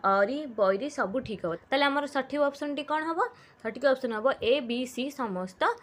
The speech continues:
ଠିକ୍। ଦଶ ନମ୍ବର ଦେଇଛି, କୁରଙ୍ଗ ଶବ୍ଦଟିର ପ୍ରତିଶବ୍ଦ କ'ଣ ଅଟେ? ଗଜ, ଅଶ୍ୱ, ଭାଲୁ, ହରିଣ। ତ କୁରଙ୍ଗ ଶବ୍ଦଟି ଆମକୁ କାହା କୁହାଯାଏ? ଆମର ସଠିକ୍ ଉତ୍ତର ହବ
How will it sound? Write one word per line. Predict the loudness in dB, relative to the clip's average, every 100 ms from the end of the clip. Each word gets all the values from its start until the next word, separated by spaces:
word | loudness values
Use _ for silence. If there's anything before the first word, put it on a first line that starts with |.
| -14 -20 -20 _ -2
ଠିକ୍। | 0 -2 -8 -6
ଦଶ | -4
ନମ୍ବର | -2 0
ଦେଇଛି, | 0 -2 -4 -8 -10 -18 -20 _
କୁରଙ୍ଗ | 0 2 4 2 2 4 4 2 -10 _ -4
ଶବ୍ଦଟିର | 0 2 4 2 4 2
ପ୍ରତିଶବ୍ଦ | 2 0 0 -4 -2 0 0
କ'ଣ | 2 0 0
ଅଟେ? | -2 -6 -14 -14 -4
ଗଜ, | 4 4 4 -2 -4 -4
ଅଶ୍ୱ, | -4 -4 -6 -6 -6 -8
ଭାଲୁ, | -2 2 2 0 -8 -14 -20 _ _ 0
ହରିଣ। | 4 4 2 -6 -14 _ _ -4
ତ |
କୁରଙ୍ଗ | -2 0 2 2 2 0
ଶବ୍ଦଟି | 2 0 0 -2 -2
ଆମକୁ | -2 0 0
କାହା | 2 2
କୁହାଯାଏ? | 4 4 4 0
ଆମର | 0 0 -2
ସଠିକ୍ | -4 -4 -4
ଉତ୍ତର | -2 -2
ହବ | -2 0 -2